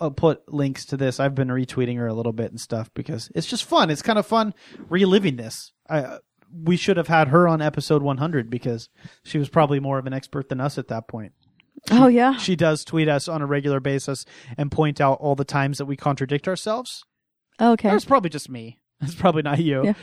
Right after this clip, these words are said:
Speaker 1: Stuff that I said now that I contradicted earlier in the
Speaker 2: Mm-hmm.
Speaker 1: other episodes and stuff like that.
Speaker 2: We
Speaker 1: So
Speaker 2: should have her on. Would
Speaker 1: Yeah.
Speaker 2: she come on?
Speaker 1: Well, I think so, yeah. Yeah, she wants to come on and talk about, talk about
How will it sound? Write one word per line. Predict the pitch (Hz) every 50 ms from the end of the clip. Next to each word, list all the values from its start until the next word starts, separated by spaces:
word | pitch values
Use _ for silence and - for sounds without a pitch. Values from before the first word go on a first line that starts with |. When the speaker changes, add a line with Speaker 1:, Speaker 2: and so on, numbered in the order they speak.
| - _ -
Speaker 1:
Stuff | - - 202 175 - -
that | 165 156
I | 151 151
said | - - 156 147 139
now | 143 135 135 139 139
that | 135 131
I | 131 131 127
contradicted | - - 135 127 - 135 127 127 127 - 123
earlier | 123 123 123 120 120 120 120 120 120 117
in | 117 117 117
the | 208
Speaker 2:
Mm-hmm. | 208 208 220 202 185 190 196
Speaker 1:
other | 123 120 117 120
episodes | 120 - - 123 - 135 123 120 123 123 -
and | 123 123 - - - - - - _ _ _ _ _ -
stuff | - - 143 127
like | 123 117 -
that. | - - -
Speaker 2:
We | 214 233
Speaker 1:
So | 233 - - 294
Speaker 2:
should | 262
have | 254 254 240 214
her | 214 202
on. | 208 214 202 185 180 190 _ _ _ _ _ _ -
Would | 165 185
Speaker 1:
Yeah. | 214 196 151 120
Speaker 2:
she | 202
come | - - 214 202
on? | 190 190 220 285 -
Speaker 1:
Well, | 214 202 196 185 160 -
I | - 175 170
think | 226 285 -
so, | - 185 156 147 147
yeah. | 156 185 196 160 127 123 120
Yeah, | - 170 196 196
she | 175 - 226
wants | 220 240 214
to | - 233
come | - 214
on | 208 196 190
and | 175 165
talk | - 175 170
about, | 175 165 160 - _ -
talk | - 180 170 -
about | 175 156 143 123